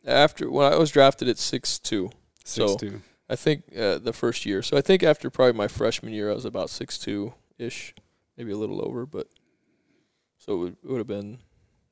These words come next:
Speaker 1: I was probably twenty, twenty?
Speaker 2: Yeah.
Speaker 1: Nineteen, twenty.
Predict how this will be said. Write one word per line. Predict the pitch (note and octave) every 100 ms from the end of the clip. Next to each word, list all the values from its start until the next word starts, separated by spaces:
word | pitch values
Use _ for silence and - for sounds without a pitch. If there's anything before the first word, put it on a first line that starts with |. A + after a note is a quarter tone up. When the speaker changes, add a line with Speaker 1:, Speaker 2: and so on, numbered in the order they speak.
| _
Speaker 1:
I | G#2
was | G2+
probably | - A2 G#2 G#2
twenty, | G#2+ - A2 A#2 B2+ - _ _ _ _ _ _ _ _ _ _
twenty? | - D3+ G3 _ _ _ -
Speaker 2:
Yeah. | G#2 F#2+ G#2+
Speaker 1:
Nineteen, | A#2+ A#2 - D3+
twenty. | - - E3